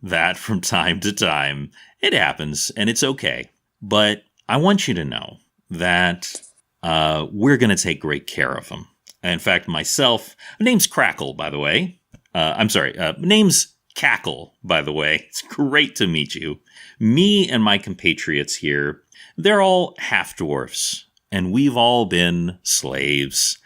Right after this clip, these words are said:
We've had a terrible upbringing. I'm sure you've heard the story again and again,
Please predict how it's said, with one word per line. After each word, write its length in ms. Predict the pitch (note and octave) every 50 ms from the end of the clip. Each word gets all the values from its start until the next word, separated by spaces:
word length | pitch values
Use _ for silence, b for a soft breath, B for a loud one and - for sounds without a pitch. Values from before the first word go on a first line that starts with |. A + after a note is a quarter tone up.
| B B B B B B
We've 200 | A2 G#2+ G#2 G2
had 160 | G#2 F#2+ E2+
a 80 | D2+ D2
terrible 920 | - - - - - - - D3+ C#3 B2+ B2 A#2+ G#2+ G#2+ G#2+ G#2 G#2 F#2+ -
upbringing. 600 | F2+ F#2 F2+ - F#2 F2 F2 E2+ E2+ D#2+ D#2+ D#2
I'm 140 | D2+ D#2+ E2
sure 200 | - - - F#2+
you've 240 | E2+ E2 D#2+ D2+
heard 200 | - - D#2 D#2
the 80 | C#2 C#2+
story 420 | - - - - C#2+ C2+ C2+ C#2
again 240 | C#2 C#2 C#2 C#2+ C#2+
and 120 | D2 C#2+ C#2
again, 300 | D2 D2 E2 D#2+ D#2+